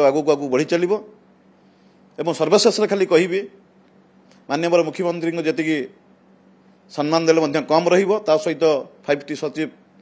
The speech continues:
ପି କେ ପାଣ୍ଡିଆନଜୀଙ୍କୁ ମଧ୍ୟ ଆମେ ସମ୍ମାନ ସହକାରେ ପୋତିବାରେ କୌଣସି ପ୍ରତିବନ୍ଧକ ସୃଷ୍ଟି କରିପାରିବୁ ନାହିଁ ନିମାପଡ଼ାବାସୀ। ଏବଂ ଆମର ଭାଇ ସଂଗଠନ ମନ୍-, ସଂଗଠନ ସମ୍ପାଦକ ବବି ଭାଇଙ୍କୁ ମଧ୍ୟ ଅଶେଷ ଅଶେଷ ଧନ୍ୟବାଦ,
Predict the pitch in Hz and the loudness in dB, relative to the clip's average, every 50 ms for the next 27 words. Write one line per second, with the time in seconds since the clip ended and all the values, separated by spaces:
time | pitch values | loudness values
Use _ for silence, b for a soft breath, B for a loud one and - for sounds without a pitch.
0 | _ _ _ _ _ _ _ _ _ _ - 143 131 151 127 139 139 143 151 156 | _ _ _ _ _ _ _ _ _ _ -14 -4 -2 -2 0 0 0 0 0 -2
1 | 156 156 151 160 160 147 156 156 143 147 139 127 147 131 120 - - - _ _ | -2 -4 -4 -6 -6 -6 -6 -4 -4 -4 -2 0 0 -2 -2 -8 -18 -20 _ _
2 | _ _ _ _ _ _ _ _ _ - 135 147 143 123 - 139 131 143 147 151 | _ _ _ _ _ _ _ _ _ -8 -6 -6 -4 -2 -2 -2 0 0 0 -2
3 | 147 139 - 139 139 135 143 143 120 135 131 143 143 143 143 139 135 135 143 135 | -2 0 2 2 2 2 2 0 -2 -4 -4 -2 0 0 0 0 -2 -4 -4 -4
4 | - - 135 123 110 - - - 127 123 143 143 139 147 147 147 147 - 156 147 | -6 -6 -8 -8 -8 -12 -10 -10 -8 -4 -2 -2 -2 -2 -4 -4 -6 -6 -8 -10
5 | - 170 156 170 165 170 170 180 180 180 180 190 180 185 190 196 180 185 180 180 | -10 -8 -6 -4 -4 -4 -4 -4 -4 -2 -2 -2 -2 -4 -6 -6 -6 -6 -2 0
6 | 180 185 196 196 190 - 226 247 - - b b b b b b b b - 160 | 2 2 2 2 0 -2 -6 -8 -10 -14 b b b b b b b b 0 2
7 | 175 175 185 175 156 135 123 - - _ _ _ _ _ _ _ _ _ _ _ | 4 4 2 2 0 -2 -6 -12 -18 _ _ _ _ _ _ _ _ _ _ _
8 | _ _ _ _ _ - - 156 156 151 135 156 170 170 160 143 104 - - - | _ _ _ _ _ -8 -2 0 2 6 8 8 8 8 6 4 0 -6 -12 -20
9 | _ - - 143 156 160 147 160 160 156 156 160 160 151 - - 139 127 151 147 | _ -10 -6 -4 -2 -2 -2 -2 -4 -4 -4 -4 -4 -6 -8 -12 -10 -8 -6 -4
10 | 156 160 151 160 156 151 - 151 139 135 156 156 160 160 131 - - - - _ | -4 -2 0 0 -2 -2 -4 -6 0 2 4 4 6 4 4 2 -4 -18 -20 _
11 | _ _ _ _ _ _ _ _ _ 117 127 135 151 160 156 165 156 151 156 151 | _ _ _ _ _ _ _ _ _ -4 -2 0 4 4 4 4 2 0 -2 -4
12 | 139 131 143 147 131 - - - _ _ _ _ _ _ _ _ _ _ - - | -2 0 0 -2 -2 -4 -8 -14 _ _ _ _ _ _ _ _ _ _ -4 -2
13 | 123 135 156 147 135 143 - 156 127 131 135 143 151 165 185 190 | 0 2 2 2 2 0 -2 0 2 2 2 4 6 6 6 6